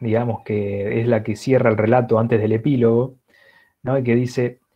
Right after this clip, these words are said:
"La vida transcurrió allí alegre y feliz, mientras Tajarraos permaneció sobre la faz de la tierra".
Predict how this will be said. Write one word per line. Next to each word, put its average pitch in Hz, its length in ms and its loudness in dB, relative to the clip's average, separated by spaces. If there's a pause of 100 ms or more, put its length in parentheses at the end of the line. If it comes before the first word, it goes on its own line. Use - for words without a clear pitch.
(420)
"La 135 120 2
vida 185 200 6
transcurrió 127 540 0
allí 156 320 0
alegre 139 320 4
y 117 40 0
feliz, 139 640 -6
mientras 117 340 -4
Tajarraos 120 520 -2
permaneció 107 520 -6
sobre 107 240 -2
la 98 120 -8
faz 113 200 -4
de 107 80 -4
la 95 140 -8
tierra". 104 580 -10